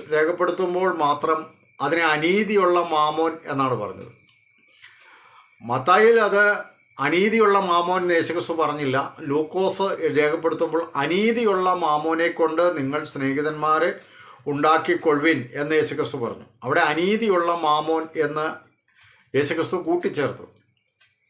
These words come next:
എന്തുകൊണ്ടാണിത് അനീതിയുള്ള മാമോൻ എന്ന് പറയുന്നത്? അതാണ് പലർക്കും സംശയം.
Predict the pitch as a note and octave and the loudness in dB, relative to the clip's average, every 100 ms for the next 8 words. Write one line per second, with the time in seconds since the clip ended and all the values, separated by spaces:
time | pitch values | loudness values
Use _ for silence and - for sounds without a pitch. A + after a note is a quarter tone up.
0 | _ - - C#3 F#3 B3 A#3+ A3 G3 G3 | _ -16 -6 -4 2 4 4 4 4 2
1 | F#3+ G3 - D3+ D#3 F#3+ A3+ A#3 G3+ F#3+ | 2 2 0 -2 0 2 2 2 2 2
2 | F#3+ E3+ F3 F#3 F3 D#3+ D#3+ D#3+ D3 D3+ | 2 2 2 0 -2 -2 0 0 0 0
3 | D3 B2 A#2+ - _ _ _ _ - - | 0 0 -2 -6 _ _ _ _ -20 -20
4 | - - - F#3+ G#3 G#3+ G#3 F3 F3 F3+ | -20 -10 -2 4 4 2 2 2 2 0
5 | D#3+ D#3+ C#3+ E3 C3 | -2 -2 -2 -4 -4